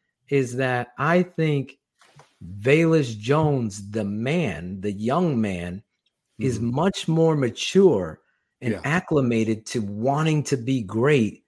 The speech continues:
Speaker 1: that when he sat across the room and he runs a four three one and runs into brick walls and tacklers like they're non-existent, then all of a sudden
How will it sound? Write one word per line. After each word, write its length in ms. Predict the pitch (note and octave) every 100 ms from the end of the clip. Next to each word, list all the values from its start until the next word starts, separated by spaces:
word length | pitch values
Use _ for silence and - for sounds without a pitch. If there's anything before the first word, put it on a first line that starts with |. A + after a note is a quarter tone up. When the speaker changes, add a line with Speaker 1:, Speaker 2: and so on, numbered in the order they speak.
| -
Speaker 1:
that 140 | A2+
when 200 | A#2+ C#3
he 180 | C3+ F#3+
sat 340 | - F#3+ F#3
across 520 | E3+ - F3 E3+ E3
the 120 | - B2
room 520 | A#2+ F3+ C#3 G2 F#2+ _ - - -
and 140 | A2+
he 160 | A2+ F#3
runs 300 | F3+ F#3+ G3
a 120 | A#2+
four 500 | - - F3+ F3+ G3
three 400 | F#3+ E3+ F#3 F#3+
one 640 | D#3+ B2 E3+ E3 F2+ F2+ - _ - -
and 280 | C3 B2 A#2
runs 340 | D3+ G3 F#3+
into 280 | F3+ F#3+ E3+
brick 460 | G#2+ G#2 C#3 F#3+ F3+
walls 580 | D3+ F#3+ F#3+ D3+ C3+ C3
and 220 | B2 A2+ _ -
tacklers 680 | - G3 F#3+ D#3+ C3 B2
like 220 | B2+ A#2+
they're 120 | C#3+ C3
non-existent, 1000 | C#3 D3+ D#3+ C3 A#2 F#3+ G3+ - G2 - _ _ _ -
then 180 | D3+ -
all 200 | E3 G#3
of 100 | A#3+
a 80 | A3+
sudden 520 | A3+ A#3 G#3+ D3 A#2+